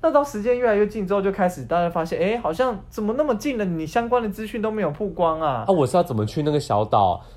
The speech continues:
Speaker 2: 那这个岛上有没有，呃，通讯？这都没有人通知他们欸。
Speaker 1: 没错，然后就是觉得超级恐怖，越来越恐怖。然后他们还是一直在放当初拍的那些预告片，在继续贩卖那个美好的泡泡。
Speaker 2: 对。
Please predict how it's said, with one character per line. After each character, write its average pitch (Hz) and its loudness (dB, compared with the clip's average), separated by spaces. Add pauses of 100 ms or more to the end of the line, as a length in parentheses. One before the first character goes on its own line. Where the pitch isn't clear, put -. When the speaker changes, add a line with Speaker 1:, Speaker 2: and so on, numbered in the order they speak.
Speaker 2:
那 165 2
这 165 -4
个 170 -4
岛 110 2
上 151 -2
有 110 0
没 120 -2
有， 147 2
呃， 113 2
通 151 -2
讯？ 151 0 (300)
这 180 -2 (220)
都 - -4
没 151 -4
有 117 -2
人 95 -4
通 107 -8
知 104 -12
他 101 -10
们 101 -6
欸。 85 -12 (140)
Speaker 1:
没 214 0
错， 240 2
然 185 2
后 247 2
就 269 -4
是 240 -6 (140)
觉 165 -2
得 170 0
超 170 0
级 135 -10
恐 120 -8
怖， 165 -12
越 214 2
来 196 6
越 185 2
恐 110 -6
怖。 120 -8 (300)
然 185 2
后 220 4
他 208 0
们 220 0
还 165 2
是 185 -4
一 185 0
直 147 -6
在 170 2
放 165 0
当 151 0
初 156 -8
拍 143 -6
的 131 -6
那 135 -6
些 135 -10
预 127 -8
告 123 -4
片， 127 -8
在 120 -2
继 - -10
续 139 -8 (160)
贩 156 0
卖 143 -4
那 135 -4
个 131 -4
美 123 -6
好 120 -4
的 104 -12
泡 123 -6
泡。 - -8
Speaker 2:
对。 104 0